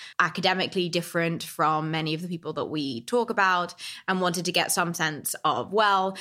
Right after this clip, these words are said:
I know what kinds of jobs I could get in Germany, but what kinds of jobs could I get in the U K and U S?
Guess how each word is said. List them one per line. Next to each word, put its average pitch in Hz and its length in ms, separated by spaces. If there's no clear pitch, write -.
I 196 120
know 202 220
what 190 200
kinds 196 200
of 175 60
jobs 185 260
I 175 100
could 175 140
get 165 140
in 160 220
Germany, 233 500
but 185 140
what 180 200
kinds 185 280
of 165 40
jobs 165 320
could - 160
I 139 140
get 156 400
in 170 160
the 160 80
U 160 200
K 139 540
and 151 340
U 160 300
S? - 360